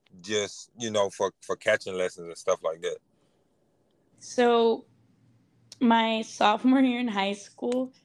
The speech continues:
Speaker 2: um, again, I would do volleyball season, Au-, August through November, and then softball season started in January.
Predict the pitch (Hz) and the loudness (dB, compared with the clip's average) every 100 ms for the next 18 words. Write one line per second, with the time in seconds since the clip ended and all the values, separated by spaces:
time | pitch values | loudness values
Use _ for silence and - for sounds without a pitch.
0 | _ _ - 196 185 220 214 208 208 208 | _ _ -4 -2 -2 -2 2 2 2 -2
1 | 220 220 208 214 214 220 220 240 220 208 | -2 -2 2 2 2 0 -2 -4 -6 -2
2 | 214 208 208 208 _ _ _ 214 214 _ | -2 -2 -6 -10 _ _ _ -2 -2 _
3 | _ _ _ _ _ _ _ - 208 208 | _ _ _ _ _ _ _ 0 2 2
4 | 254 262 - - - 220 214 208 202 196 | 0 0 -4 -14 -4 0 2 4 2 0
5 | 196 190 190 185 180 240 _ _ _ _ | -2 -4 -4 -6 -8 -12 _ _ _ _
6 | _ _ - 196 202 175 196 208 240 294 | _ _ -8 -2 -2 0 0 0 0 0
7 | 311 - _ _ _ _ - 226 220 214 | -2 -10 _ _ _ _ -4 -2 0 0
8 | 208 202 196 190 202 - 202 196 190 - | -2 -2 -2 -2 -4 -4 -6 -6 -8 -2
9 | 190 185 180 175 170 180 185 170 165 160 | -2 -2 -6 -6 -6 -6 -6 -6 -8 -10
10 | 165 | -12